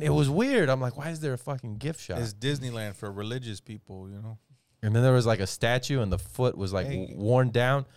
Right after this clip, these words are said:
Speaker 2: hey, get a
Speaker 1: because you're
Speaker 2: t-shirt.
Speaker 1: supposed to go touch that foot, and that foot
Speaker 2: Supposed to heal you.
Speaker 1: basically
Speaker 2: Yeah.
Speaker 1: bring you luck is what
Speaker 2: Yeah.
Speaker 1: it was, was what it was.
Speaker 2: Who is it, like, Peter's foot or some shit like that?
Speaker 1: I, I don't know if it's a statue of Peter, but they were saying that Peter
Speaker 2: Yeah.
Speaker 1: is buried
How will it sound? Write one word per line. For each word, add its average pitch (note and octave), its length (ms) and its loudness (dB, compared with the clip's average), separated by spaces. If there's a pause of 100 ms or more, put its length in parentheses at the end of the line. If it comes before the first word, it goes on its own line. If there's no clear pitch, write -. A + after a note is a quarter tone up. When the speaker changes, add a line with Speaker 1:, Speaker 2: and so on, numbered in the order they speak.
Speaker 2:
hey, A#2 80 -14
get A2 80 -14
a - 20 -2
Speaker 1:
because A#2 160 -2
you're D#3 80 0
Speaker 2:
t-shirt. G#2+ 160 -4
Speaker 1:
supposed B2+ 160 0
to B2+ 80 -2
go A#2 140 0
touch B2 300 -2
that A2 180 0
foot, - 320 -2
and F#2+ 100 -6
that G2+ 160 -4
foot A2+ 320 -2 (440)
Speaker 2:
Supposed - 200 -16
to G2+ 80 -4
heal A2+ 180 2
you. C3+ 60 4
Speaker 1:
basically A2+ 520 0
Speaker 2:
Yeah. G2 440 -6
Speaker 1:
bring B2+ 220 0
you B2+ 80 2
luck G2+ 500 0 (100)
is F2 140 -10
what F2+ 140 -2
Speaker 2:
Yeah. F2 80 -6
Speaker 1:
it E2+ 80 -18
was, F2 180 -10 (160)
was G#2 160 -4
what F2+ 160 -4
it E2+ 80 -6
was. E2+ 380 -6
Speaker 2:
Who C#3 80 -2
is C3 100 -4
it, A2+ 100 -8
like, A2 200 -8
Peter's C#3 320 -4
foot C#3+ 260 -6
or C#3 60 -6
some C#3 180 -10
shit C#3+ 200 -10
like C#3+ 80 -6
that? C#3 300 -8 (140)
Speaker 1:
I, A2 100 0 (240)
I A2 60 0
don't B2 80 2
know C3+ 80 4
if B2+ 60 2
it's B2 120 -2
a G#2 40 -6
statue A2+ 400 0
of F#2+ 120 -6
Peter, F2+ 400 -2
but G2 220 -6
they G#2+ 100 -2
were G#2 120 0
saying A2 400 0
that F#2 240 -6
Peter G2+ 420 -2 (320)
Speaker 2:
Yeah. F#2+ 160 -6
Speaker 1:
is G2+ 160 -4
buried G2+ 640 0